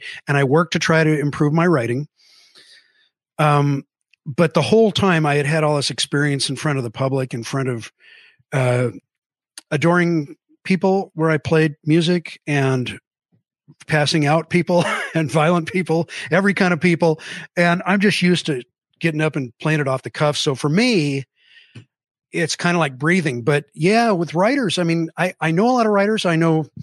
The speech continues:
some very successful published novelists and the whole thing. And, uh,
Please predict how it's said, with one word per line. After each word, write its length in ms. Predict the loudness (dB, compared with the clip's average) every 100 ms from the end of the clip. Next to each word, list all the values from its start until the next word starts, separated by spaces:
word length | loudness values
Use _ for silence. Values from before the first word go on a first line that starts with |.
| -20 -20 _
some 180 | -4 0
very 160 | 2 0
successful 540 | -2 0 0 0 -4
published 400 | -2 -2 -2 -2
novelists 560 | -2 0 0 -2 -2 -4
and 100 | -2
the 80 |
whole 160 | 0 0
thing. 380 | 0 0 0 -4 -12 -20 -20 -20 _
And, 320 | 0 2 2 2
uh, 320 | 4 2